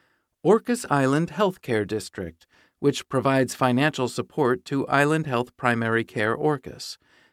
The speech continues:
After-hours care for those in need of medical services is available by calling three six oh, three seven six, two five six one. For more information, visit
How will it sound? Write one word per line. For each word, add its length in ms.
After-hours 720
care 380
for 140
those 300
in 200
need 200
of 120
medical 460
services 840
is 200
available 680
by 160
calling 640
three 300
six 420
oh, 360
three 280
seven 440
six, 580
two 260
five 680
six 460
one. 480
For 200
more 280
information, 1000
visit 340